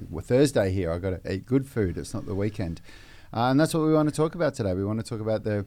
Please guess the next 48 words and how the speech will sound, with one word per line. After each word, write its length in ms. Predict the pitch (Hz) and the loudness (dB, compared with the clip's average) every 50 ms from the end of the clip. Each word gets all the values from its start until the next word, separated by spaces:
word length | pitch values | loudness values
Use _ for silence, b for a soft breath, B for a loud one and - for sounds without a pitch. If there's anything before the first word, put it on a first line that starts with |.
| b b b b b b b | b b b b b b b
the 120 | 110 110 104 | -4 -2 -2
habits, 520 | - - 123 131 135 123 110 - - - | -2 0 0 0 2 2 0 -2 -2 -6
the 100 | - 107 | -4 -2
healthy 400 | 98 110 117 120 - - 117 104 | -2 0 0 -2 -2 -4 -4 -4
habits 560 | 87 82 101 104 123 123 135 123 - - - - | -4 -4 -2 -2 0 0 -2 -4 -4 -6 -10 -10
that 120 | - 95 | -8 -4
we've 300 | 101 110 110 110 104 - | -2 0 0 -2 -2 -6
created 680 | - - - 104 98 95 101 113 117 113 95 95 90 - B B B B B B B | -16 -8 -6 -2 0 2 2 2 2 2 2 0 0 -4 B B B B B B B
within 240 | 120 95 107 107 101 | -4 -2 0 0 0
ourselves 520 | 101 95 95 - - 117 113 113 113 98 | 0 0 -2 -2 -2 0 2 2 2 0
that 100 | 92 80 | -4 -6
Richard, 340 | - 104 107 104 - 104 95 | -4 -4 -4 -4 -6 -8 -4
Yanni, 340 | 101 104 101 101 101 98 98 | -2 0 0 2 0 0 0
and 100 | 92 95 | 0 0
I 200 | 98 101 104 104 | 0 0 2 0
have 160 | 101 92 - - | 0 -2 -4 -2
got, 260 | - 98 98 95 - b b b b b b b - | 0 0 0 0 -2 b b b b b b b -4
um, 560 | 95 101 101 101 101 101 101 101 98 95 - - | -2 0 2 2 2 2 0 0 -2 -2 -4 -4
you 100 | - 127 | -4 -2
know, 140 | 127 127 127 | 0 0 -2
that 160 | 120 135 - | -2 -4 -4
keep 240 | - 143 143 139 143 | 0 0 0 2 2
us 260 | 139 135 131 - - | 0 0 0 -2 -2
in, 240 | 139 131 131 131 - | 0 0 0 0 -2
in 160 | - 127 139 | 0 0 2
better 240 | 131 160 160 147 135 | 4 4 4 4 4
shape 320 | - - 147 127 120 - | 2 4 2 2 2 2
than 160 | - 104 98 95 | 0 0 0 0
most, 440 | 92 87 87 - - - - - b b b b b b - | 0 -2 -2 -4 -6 -10 -12 -14 b b b b b b -4
um, 560 | 95 101 101 98 95 95 92 92 92 90 - - - | -2 0 2 2 2 0 0 0 -2 -4 -6 -10 -4
all 180 | - 117 113 110 | 0 2 2 2
year 220 | 98 98 95 90 | 2 2 0 0
round. 400 | 82 85 85 82 78 76 78 - - B B B B B - | 0 -2 -2 -2 -4 -6 -8 -10 -12 B B B B B -6
We 80 | 113 | -4
certainly 380 | 107 - 139 131 120 117 110 107 | -2 2 2 2 4 4 2 2
wouldn't 240 | 101 107 98 101 98 | 2 2 0 0 0
be 120 | 101 98 | 0 0
stepping 380 | 95 - - 110 101 - 101 98 | -2 -2 -4 -4 -4 -2 -2 -2
up 160 | 95 92 - | -2 -2 -2
on 160 | 101 92 92 | -2 0 0
a, 200 | 92 92 92 92 | 0 0 0 0
um, 240 | 90 87 85 85 82 | 0 -2 -2 -4 -6
physique 400 | - - 95 82 98 104 101 104 | -8 -8 -6 -2 -2 -2 -2 -2
model 260 | 104 98 92 90 87 | -2 0 0 0 -2
stage 420 | 82 - - 92 90 98 104 98 98 | -4 -4 -4 -2 0 0 0 0 -2
and 160 | 92 90 92 | -2 -2 -2
winning 260 | 95 92 92 92 92 | 0 0 0 0 0
any 280 | 92 90 92 90 87 | 0 0 0 0 -2